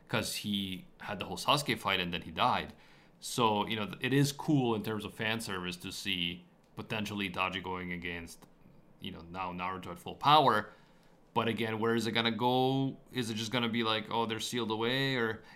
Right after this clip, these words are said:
'cause one thing that we definitely see is that these people who don't wanna be there, the zombies, they're able to at times reveal information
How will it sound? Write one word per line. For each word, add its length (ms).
'cause 240
one 320
thing 200
that 80
we 100
definitely 540
see 580
is 220
that 160
these 220
people 360
who 100
don't 300
wanna 200
be 200
there, 240
the 140
zombies, 540
they're 200
able 300
to 140
at 80
times 380
reveal 260
information 840